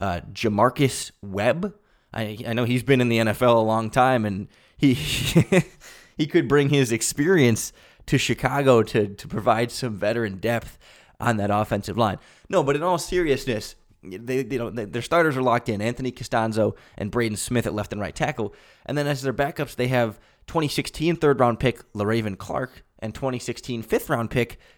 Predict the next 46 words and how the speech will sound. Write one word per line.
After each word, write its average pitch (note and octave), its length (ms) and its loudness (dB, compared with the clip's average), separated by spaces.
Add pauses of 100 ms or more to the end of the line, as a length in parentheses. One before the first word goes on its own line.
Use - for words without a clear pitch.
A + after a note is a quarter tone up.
(120)
Joe A2+ 260 2
Haeg. A2 500 0 (380)
And B2+ 140 0
then B2+ 140 2
also D3 340 2
they B2+ 140 0
used B2+ 240 0
their A2+ 80 0
seventh D3+ 280 -2
round A#2+ 200 -2
pick A2+ 200 -4
this C3+ 240 -2
year A2 240 0 (300)
on G#2 180 -2
Jackson G#2 500 -2
Barton G#2+ 440 0
out G#2+ 140 -6
of G2 100 -8
Utah. A2 480 -2 (480)
And, A2+ 320 -6 (320)
uh, C#2 120 -10
there's A#2 200 -8
no D#3 140 0
way D3+ 160 4
they B2+ 100 2
keep C3 240 -2
all G#2+ 140 2
three G#3+ 220 -2
of F3+ 40 6
those A#2 160 4
guys, G#2+ 240 0
and G#2+ 100 -4
they A2+ 60 -2
may C3+ 160 0
only C3 220 0
keep - 320 -6 (240)
one A#2+ 320 2
of D3+ 100 2
those G2+ 280 -2
three. F#2+ 260 -2
There, G2+ 120 0
there F#2+ 140 -4
could A#2+ 240 0
be A2 160 2
a, G2 220 -2 (340)
a - 240 -6